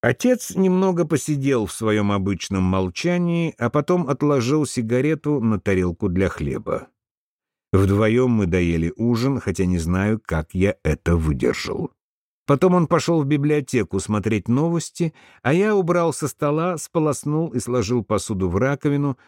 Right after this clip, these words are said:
чтобы Джослин могла помыть её утром. Убирать со стола после ужина была обязанностью Мэйв, но я справился. О десерте отец даже не вспомнил. В холодильнике в небольшой тарелке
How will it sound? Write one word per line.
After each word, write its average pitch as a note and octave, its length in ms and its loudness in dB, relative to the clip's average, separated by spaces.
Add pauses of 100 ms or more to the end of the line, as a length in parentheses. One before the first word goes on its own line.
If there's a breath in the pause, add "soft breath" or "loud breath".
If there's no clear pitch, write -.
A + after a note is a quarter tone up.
чтобы B2 300 2
Джослин B2+ 520 0
могла G2+ 360 0
помыть E2 480 -2
её D2+ 180 0
утром. - 600 -8 (500)
Убирать G2+ 400 4
со G2+ 120 -6
стола F#2+ 600 0
после E2 420 -2
ужина C3+ 420 0
была E2 300 0
обязанностью F2 640 -2
Мэйв, C#3+ 420 -2 (300 soft breath)
но F3+ 200 2
я A#2 160 0
справился. - 720 -10 (680)
О C#3+ 120 2
десерте G3 640 0
отец D3+ 460 -2
даже A2 380 0
не B2+ 140 0
вспомнил. - 720 -8 (380)
В - 60 -10
холодильнике A2 680 2
в F2+ 60 0
небольшой E2+ 480 0
тарелке A2+ 580 0